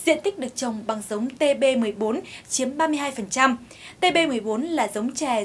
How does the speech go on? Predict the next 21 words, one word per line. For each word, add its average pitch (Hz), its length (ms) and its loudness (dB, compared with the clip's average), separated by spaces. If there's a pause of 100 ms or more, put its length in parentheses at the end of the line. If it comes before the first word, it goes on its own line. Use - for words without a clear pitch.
do 254 160 2
Trung 262 220 -6
tâm 247 180 0
Nghiên 247 160 2
cứu 226 260 -4
và 311 180 -2
Chuyển 208 140 -6 (120)
giao 233 180 2
Kỹ 262 140 -10
thuật 269 200 -2
Cây 247 120 -2
công 240 180 -2
nghiệp 240 160 4 (300)
và 220 120 0
Cây 247 160 -2
ăn 240 200 0
quả 220 200 4
Lâm 247 200 0
Đồng 226 220 4
nghiên 240 180 0
cứu, 233 300 -2